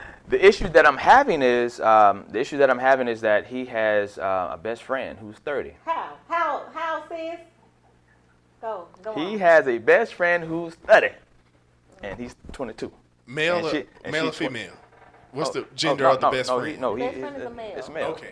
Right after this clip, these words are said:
Speaker 3: all
Speaker 1: It's,
Speaker 3: right.
Speaker 1: it's a male. It's a male. And, uh, and we have eyes for each other for a while.
Speaker 3: Oh.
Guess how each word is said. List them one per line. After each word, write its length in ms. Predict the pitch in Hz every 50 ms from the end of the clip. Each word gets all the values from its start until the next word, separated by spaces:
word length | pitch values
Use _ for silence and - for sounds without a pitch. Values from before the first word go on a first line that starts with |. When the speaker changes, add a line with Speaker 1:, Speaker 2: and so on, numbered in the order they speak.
| - -
Speaker 3:
all 100 | 107 117
Speaker 1:
It's, 100 | 110 -
Speaker 3:
right. 80 | - -
Speaker 1:
it's 100 | - -
a 40 | 127
male. 180 | 143 117 - -
It's 120 | - -
a 20 | 123
male. 260 | 127 120 87 78 85 _ - - - - _ _ -
And, 220 | - 107 110 104 104
uh, 300 | 110 107 104 101 98 -
and 140 | - 92 87
we 160 | 107 135 139
have 320 | 135 117 113 113 113 - -
eyes 400 | - 98 110 110 113 113 113 113
for 200 | - - - 98
each 200 | 101 104 101 - -
other 180 | 95 98 98
for 220 | 101 - - 90 98
a 40 | 101
while. 220 | 87 80 82 - - - - _ _ _ _ _ _ _
Speaker 3:
Oh. 460 | 107 110 113 117 117 113 110 98 90